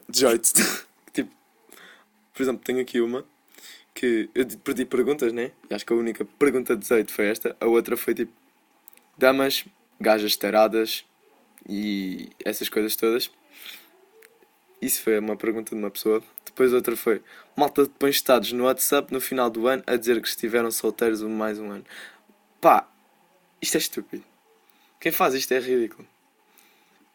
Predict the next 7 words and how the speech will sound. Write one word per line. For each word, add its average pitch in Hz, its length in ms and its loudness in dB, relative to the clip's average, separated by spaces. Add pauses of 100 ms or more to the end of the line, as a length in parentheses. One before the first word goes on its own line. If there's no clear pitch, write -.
(300)
Acho, - 360 0
acho - 260 0
que 117 280 2 (140)
podcasts, 113 540 0
podcasts - 460 -8
nada. 101 340 -12
Ah, 107 480 -2